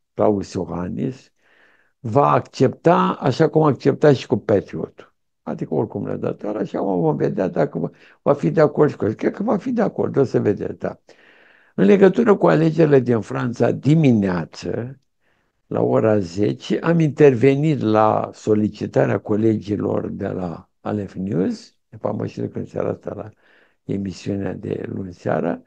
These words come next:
să comentez, răspunzând unor întrebări, situația din Franța.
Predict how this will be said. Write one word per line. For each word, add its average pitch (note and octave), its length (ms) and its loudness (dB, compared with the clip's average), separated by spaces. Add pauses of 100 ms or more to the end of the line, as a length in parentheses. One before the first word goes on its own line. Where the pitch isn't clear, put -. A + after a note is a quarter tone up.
(520)
să - 300 2
comentez, D3+ 800 2
răspunzând B2 720 2
unor A#2 320 2
întrebări, C#3 540 2
situația C3 720 0
din A2+ 240 -2
Franța. - 680 -8